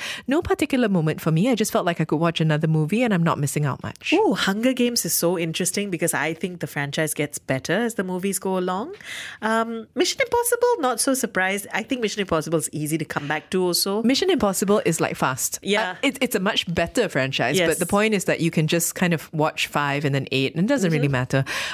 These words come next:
Speaker 1: I would like to talk about live action Disney because next week we're reviewing Little Mermaid.
Speaker 2: Yes.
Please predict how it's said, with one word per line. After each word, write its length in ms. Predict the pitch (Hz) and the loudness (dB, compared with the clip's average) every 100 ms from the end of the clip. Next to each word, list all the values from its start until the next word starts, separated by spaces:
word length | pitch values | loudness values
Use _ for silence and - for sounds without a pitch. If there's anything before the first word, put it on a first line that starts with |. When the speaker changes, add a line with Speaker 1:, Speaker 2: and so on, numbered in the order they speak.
| - | -2
Speaker 1:
I 200 | 233 285 | 0 2
would 180 | 262 247 | 2 4
like 220 | 254 277 | 2 2
to 100 | 254 | 0
talk 340 | - 190 190 - | 2 2 0 -2
about 520 | 165 160 160 165 - _ _ | 0 2 4 2 -2 _ _
live 240 | 175 160 160 | 0 2 2
action 320 | - - 160 | 0 0 2
Disney 320 | 147 143 175 | 2 2 2
because 300 | 202 180 160 | 2 0 2
next 240 | 160 - | 0 0
week 240 | 185 160 - | -2 -2 0
we're 100 | 151 | 2
reviewing 480 | 147 147 151 151 151 | 2 2 4 4 2
Little 220 | 143 147 | 0 0
Mermaid. 340 | 143 131 170 | 0 2 2
Speaker 2:
Yes. 320 | 190 175 175 | 2 0 0